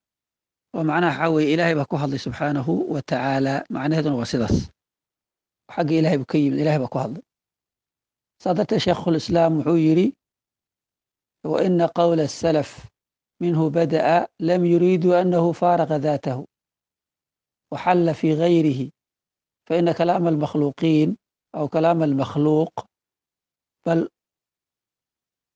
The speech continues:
وسائر صفاته، فإن كلام المخلوق بل وسائر صفاته لا تفارقه وتنتقل إلى غيره، فكيف يجوز أن يفارق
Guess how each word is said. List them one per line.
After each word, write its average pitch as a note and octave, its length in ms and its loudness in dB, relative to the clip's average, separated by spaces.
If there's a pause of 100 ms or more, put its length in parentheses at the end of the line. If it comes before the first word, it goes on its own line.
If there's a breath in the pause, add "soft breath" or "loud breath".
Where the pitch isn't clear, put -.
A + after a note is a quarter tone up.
(540)
وسائر E3 640 0
صفاته، D3+ 960 0 (3750)
فإن D#3 240 0
كلام E3+ 380 2
المخلوق D#3+ 580 0 (480)
بل F3 140 2
وسائر E3 460 0
صفاته C#3 720 -2
لا E3 140 0
تفارقه E3 600 -2 (300)
وتنتقل E3 680 -2
إلى D#3 320 0
غيره، D3 480 0 (720)
فكيف F#3 300 0
يجوز F3+ 460 4
أن E3+ 220 2
يفارق D#3+ 640 0